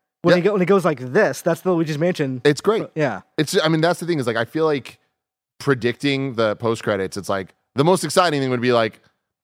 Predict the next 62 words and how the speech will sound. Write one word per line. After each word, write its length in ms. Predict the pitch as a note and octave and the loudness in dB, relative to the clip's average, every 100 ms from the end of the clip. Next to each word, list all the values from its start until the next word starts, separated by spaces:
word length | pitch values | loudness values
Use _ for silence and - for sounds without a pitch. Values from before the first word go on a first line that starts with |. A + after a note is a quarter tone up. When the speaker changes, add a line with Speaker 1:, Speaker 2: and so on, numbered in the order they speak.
| _ _ _ | _ _ _
Speaker 2:
building 280 | D3+ C#3 C3 | -2 -2 0
out 120 | A2+ | -4
a 40 | G2+ | -4
universe 320 | F#2+ F2 F2+ | -6 -8 -6
somehow 420 | G2 F#2 F2+ F#2 | -6 -6 -6 -6
of, 180 | - G2+ | -4 -4
like, 220 | F#2 F#2 - | -4 -8 -12
we're 120 | B2 A#2 | -4 -2
gonna 140 | G#2+ | -2
get 100 | F#2+ | -6
to 80 | E2+ | -10
Smash 260 | G2 C#2+ - | -14 -14 -10
Brothers, 220 | F2 F2 | -8 2
Speaker 1:
So, 120 | G3 | 2
Speaker 2:
we're 60 | G2 | 2
gonna 140 | G2+ | -6
get 180 | F2+ F2 | -8 -8
to 220 | F2+ E2 | -10 -12
something 280 | - F2 D2+ | -12 -14 -14
like 80 | - | -2
Speaker 1:
I 140 | F3+ | 0
think 180 | E3 A#3 | 2 4
that's 160 | G#3+ - | 2 2
kinda 460 | - - E3 F#3 A3 | -8 0 2 4 4
what 100 | A3 | 4
they're 80 | |
gonna 160 | A#3+ A#3+ | 4 4
do. 160 | B3 B3+ | 2 4
Not, 220 | E3+ F3+ | 4 2
not 300 | F#3+ F3+ F#3 | 2 2 2
quite 260 | - F3+ F3+ | 2 2 2
Smash 280 | D#3 D#3 | 0 0
Brothers. 240 | G#3+ A3 G3+ | 2 2 2
I 60 | |
think 140 | F3 F#4 | 2 2
I 20 | |
might 120 | A#3+ | 4
have 100 | G3 | 2
said 140 | - F#3+ | 2 -2
this 100 | F#3 | 0
on 60 | E3 | 0
a 40 | |
K 140 | E3 | 0
F 60 | E3 | 0
G 100 | E3 | 0
D, 160 | D#3+ D#3 | 0 0
like, 160 | C#3 | -2
three 200 | - E3 | -2 -2
fucking 240 | F#3 E3+ D#3 | 0 0 4
years 160 | F3 | 4
ago. 320 | E3 C#3+ B2 G#2 G2 | 4 0 -2 -6 -2
Speaker 2:
<laughs> 40 | D3 | 4
Speaker 1:
But 120 | G#3 | 6
I 140 | G3 | 4
think 280 | F#3 A#3+ B3+ | 4 2 4
the 80 | G#3+ | 2
post 220 | F#3+ G3+ | 2 4
credits 220 | A#3+ G3 | 2 2
is 80 | F3 | 2
going 200 | F#3 G3 | 2 2
to 60 | F3+ | 2
be 280 | A#3 F#3+ | 2 0